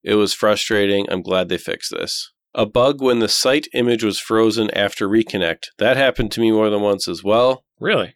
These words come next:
Speaker 1: Yep. So when you go to scope in and it's just, um, it's like it's solid. You can't look around.
Speaker 2: Huh.
Speaker 1: It's like the scope graphic got stuck.
Speaker 2: And it wasn't fixed after unscoping?
Speaker 1: Nope.
Speaker 2: Yikes.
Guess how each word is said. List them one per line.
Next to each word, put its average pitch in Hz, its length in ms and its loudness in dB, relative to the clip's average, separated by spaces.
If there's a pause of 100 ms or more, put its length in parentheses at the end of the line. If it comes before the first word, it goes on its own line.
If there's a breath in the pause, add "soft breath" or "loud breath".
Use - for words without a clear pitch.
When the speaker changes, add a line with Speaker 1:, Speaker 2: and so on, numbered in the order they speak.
Speaker 1:
Yep. 120 320 2
So 117 200 2
when 110 120 4
you 110 100 4
go 123 160 2
to 117 80 0
scope 107 360 0
in 127 300 4
and 110 180 -2
it's 101 140 -6
just, - 400 -2
um, 92 460 0
it's 110 180 -4
like 104 220 0
it's 95 200 -4
solid. 95 540 2
You 95 180 -6
can't 110 220 0 (100)
look 110 220 -4
around. 90 400 -2 (280)
Speaker 2:
Huh. 175 260 0 (180)
Speaker 1:
It's - 160 -2
like 110 140 0
the 110 100 -2
scope - 440 0 (120)
graphic 104 480 -2
got 90 180 -4
stuck. - 340 -6 (220)
Speaker 2:
And 135 120 -2
it 135 100 -2
wasn't 123 320 0
fixed - 380 -4
after 107 440 -4 (380)
unscoping? 110 600 -6 (240)
Speaker 1:
Nope. 107 260 0 (260)
Speaker 2:
Yikes. - 500 -10